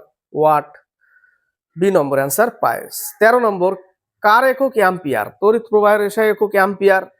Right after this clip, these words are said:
বিদ্যুৎ প্রবাহ, এ নম্বর অ্যান্সার, বিদ্যুৎ প্রবাহ। চোদ্দ নম্বর,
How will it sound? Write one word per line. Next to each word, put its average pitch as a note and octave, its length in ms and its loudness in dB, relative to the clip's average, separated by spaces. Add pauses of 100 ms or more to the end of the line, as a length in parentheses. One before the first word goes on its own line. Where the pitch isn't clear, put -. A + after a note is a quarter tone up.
(520)
বিদ্যুৎ G3 360 -2
প্রবাহ, F3 460 0 (100)
এ G3+ 160 2
নম্বর F3 280 0
অ্যান্সার, D#3+ 440 0
বিদ্যুৎ E3+ 380 -4 (200)
প্রবাহ। B2+ 440 -2 (1400)
চোদ্দ A3+ 240 2
নম্বর, F#3 420 0